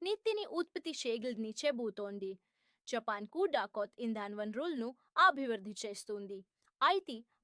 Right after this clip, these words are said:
ప్రపంచవ్యాప్తంగా కొన్ని ఎస్ఎంఆర్ టెక్నాలజీలకు మాత్రమే అంతర్జాతీయ అణుశక్తి సంస్థ ఆమోదం లభించింది. మొరాకో దేశంలో విహారయాత్రకు వెళ్లిన యార్క్షైర్కు చెందిన ఒక మహిళ రేబీస్ వ్యాధితో మరణించింది.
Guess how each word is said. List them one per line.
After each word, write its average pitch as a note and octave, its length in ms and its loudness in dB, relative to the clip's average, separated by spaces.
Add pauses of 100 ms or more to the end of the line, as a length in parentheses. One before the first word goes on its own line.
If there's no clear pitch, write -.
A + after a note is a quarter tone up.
(120)
ప్రపంచవ్యాప్తంగా F4+ 960 2
కొన్ని B3 340 -4
ఎస్ఎంఆర్ C#4 500 -2
టెక్నాలజీలకు A#3+ 760 -4
మాత్రమే A#3+ 520 -4 (240)
అంతర్జాతీయ D#4+ 680 2 (120)
అణుశక్తి E4+ 540 0
సంస్థ A#3+ 380 -4 (100)
ఆమోదం D#4+ 440 4
లభించింది. G3+ 680 -4 (560)
మొరాకో F#4+ 480 2
దేశంలో C#4+ 520 2
విహారయాత్రకు D4 800 0
వెళ్లిన A#3 260 -2
యార్క్షైర్కు A#3 760 -2 (100)
చెందిన A#3 260 -2
ఒక G3+ 240 -4
మహిళ G#3 480 -2 (320)
రేబీస్ D4+ 520 0
వ్యాధితో A#3+ 500 2
మరణించింది. A3 760 -4